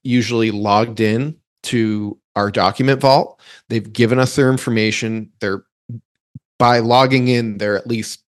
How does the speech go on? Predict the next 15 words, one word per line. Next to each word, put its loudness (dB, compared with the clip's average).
high 0
level -4
interested -8
in -10
the -12
deal. -12
And 0
you're 0
calling 6
them 2
to -2
see 4
if 2
they 6
have 0